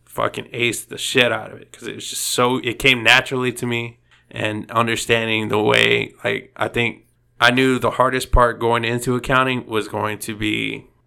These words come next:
when it came to, like, understanding the laws of how certain things work.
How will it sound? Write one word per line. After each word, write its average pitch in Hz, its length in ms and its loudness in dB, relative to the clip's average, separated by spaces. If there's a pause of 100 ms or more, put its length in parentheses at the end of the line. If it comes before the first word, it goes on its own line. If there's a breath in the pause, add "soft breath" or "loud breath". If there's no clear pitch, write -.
(120)
when 117 220 0
it 104 80 -4
came 104 220 0
to, 104 120 -6
like, 101 260 -4
understanding 104 640 -2
the 104 100 -2
laws 107 400 0
of 101 100 -10
how 107 180 -2
certain - 360 -8
things 107 480 -6 (180)
work. 107 440 -4